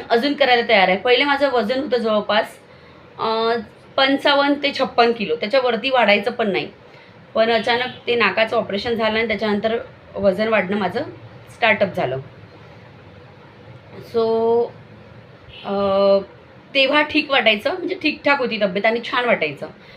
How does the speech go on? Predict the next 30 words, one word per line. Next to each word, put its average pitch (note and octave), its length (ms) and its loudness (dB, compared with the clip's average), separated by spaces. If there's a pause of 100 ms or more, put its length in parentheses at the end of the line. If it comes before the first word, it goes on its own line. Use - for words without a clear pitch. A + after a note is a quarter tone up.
(240)
पण A3 100 -2
आता G3+ 400 2
जरा, C4 360 2 (720)
अ, G3+ 60 -8 (400)
वजन A#3+ 320 4
एकदम B3+ 420 2 (840)
पा-, G#3+ 300 2
पंचावन्न, C4+ 540 2
छप्पन्न C#4+ 340 -2
वरचं C4+ 320 0
डायरेक्ट A#3+ 420 2 (640)
पण, B3+ 280 0
अ, A3 200 0
पा-, G3+ 280 2
चौ-, B3 300 2 (180)
चौसष्ट, B3+ 460 0
पासष्टवर B3 640 0
गेलेलं E3+ 340 0
आहे, C#3+ 140 -4 (840)
अ, G3 160 -6
पासष्टवरून C#4 760 0 (380)
सहासष्ट A#3+ 460 0
पण D4 120 2
होतो C#4+ 180 2
आणि D4+ 160 4
पासष्ट B3+ 440 0
पण A#3 120 2
होतो. D#3+ 280 -2 (1500)
तर D4 100 8
त्या D#4 300 4